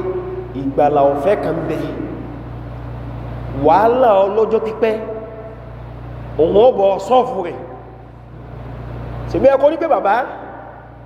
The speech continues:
wàhálà ọlọ́jọ́ pípẹ́ tẹ̀yìn ni, ẹ yẹ ká wò. Kí ni tí ń bẹ lọ́wọ́ yín? Kún fáyà kún.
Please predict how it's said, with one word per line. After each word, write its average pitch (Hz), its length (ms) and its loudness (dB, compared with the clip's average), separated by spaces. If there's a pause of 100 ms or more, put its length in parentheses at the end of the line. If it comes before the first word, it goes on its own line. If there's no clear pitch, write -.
wàhálà 247 360 4
ọlọ́jọ́ 247 300 6
pípẹ́ 254 240 2
tẹ̀yìn 220 320 2
ni, 214 120 2 (800)
ẹ 294 100 6 (140)
yẹ 311 140 6
ká 320 160 4
wò. 277 160 2 (2750)
Kí 285 120 4
ni 311 100 8
tí 302 80 4
ń 269 80 6
bẹ 269 80 8
lọ́wọ́ 269 220 8
yín? 262 160 -2
Kún 294 160 -6
fáyà 277 240 0
kún. 226 160 -8